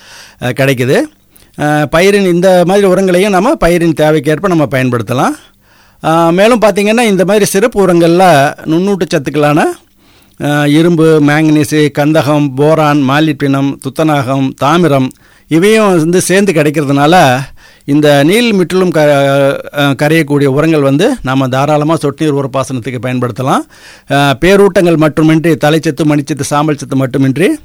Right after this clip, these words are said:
இந்த நான் ஏற்கனவே சொன்ன மாதிரி இந்த சிறப்பு உரங்கள்ல நுண்ணூட்ட சத்துக்களும் இருக்கிறதுனால இதுல வந்து பயிருக்கு வந்து ஒரு சமச்சீரான உர அளவு கிடைக்கிறதுக்கு இந்த, ஓ, நீரில் முற்றிலும் கரையக்கூடிய சிறப்பு உரங்களை பயன்படுத்திக்கலாம். ஆனா வந்து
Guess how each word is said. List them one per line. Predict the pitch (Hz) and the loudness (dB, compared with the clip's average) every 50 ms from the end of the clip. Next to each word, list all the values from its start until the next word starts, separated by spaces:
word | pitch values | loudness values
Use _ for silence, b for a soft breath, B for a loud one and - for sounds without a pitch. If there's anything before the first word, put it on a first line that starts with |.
| - - | -16 -10
இந்த | - 139 143 143 147 | -4 -2 0 0 0
நான் | 143 147 | 0 0
ஏற்கனவே | 143 147 151 135 156 151 156 | 0 0 -2 0 0 0 0
சொன்ன | 147 - 156 139 135 | 0 -2 -2 -2 -2
மாதிரி | 147 147 143 147 | 0 0 0 0
இந்த | 143 131 | -2 -2
சிறப்பு | - 160 147 131 139 151 | -2 -2 -4 -2 -2 -2
உரங்கள்ல | 143 135 127 127 135 143 | -2 0 0 0 0 0
நுண்ணூட்ட | 131 135 147 170 185 202 170 156 | 0 0 0 0 0 -2 -4 -4
சத்துக்களும் | - 156 131 - 135 147 143 131 | -4 -4 -4 -4 -2 -2 -2 -2
இருக்கிறதுனால | 113 104 135 120 131 131 135 135 156 175 156 123 120 - B B B B B B B B B | -2 -4 -6 -4 -2 -2 0 2 2 2 2 0 -2 -6 B B B B B B B B B
இதுல | - 139 139 | -4 -2 -2
வந்து | 156 165 165 131 | 0 -2 -2 0
பயிருக்கு | 151 147 160 165 165 175 170 156 | 0 0 0 0 -2 0 0 0
வந்து | 147 147 151 165 | 2 2 2 0
ஒரு | 156 139 131 | 0 0 -2
சமச்சீரான | - 139 143 170 196 - - 180 180 170 175 175 175 175 160 | -2 -2 -2 -2 -2 -4 -2 -2 0 2 2 2 2 2 2
உர | 151 143 | 2 2
அளவு | 156 156 151 143 - | 2 0 0 -2 -2
கிடைக்கிறதுக்கு | 143 135 139 120 143 135 123 127 139 190 233 247 196 151 | -4 -6 -4 -4 -4 -6 -6 -4 -4 -4 -4 -4 -6 -6
இந்த, | 123 127 131 131 127 131 123 123 127 120 - _ _ | -4 -2 -2 0 0 -2 -2 -4 -6 -8 -10 _ _
ஓ, | - - 127 131 135 131 131 131 | -12 -8 -6 -4 -4 -2 -2 -2
நீரில் | 127 135 151 170 170 160 | -2 0 0 2 2 2
முற்றிலும் | 151 151 135 160 160 156 | 0 0 0 -2 -2 -2
கரையக்கூடிய | 151 151 139 135 135 117 135 127 | 0 -2 -2 -2 -4 -4 -6 -6
சிறப்பு | 127 - - 131 135 123 131 | -6 -8 -8 -10 -10 -8 -8
உரங்களை | 131 127 127 131 156 226 285 - B B B B B B B B - | -8 -6 -4 -4 -4 -4 -6 -8 B B B B B B B B -4
பயன்படுத்திக்கலாம். | 143 147 156 151 139 123 131 120 131 147 196 - - B B B | -2 0 0 0 -2 -2 -4 -4 -2 -2 -2 -4 -6 B B B
ஆனா | 120 139 151 170 185 | -4 -2 0 0 2
வந்து | 175 175 175 175 190 | 2 0 0 0 2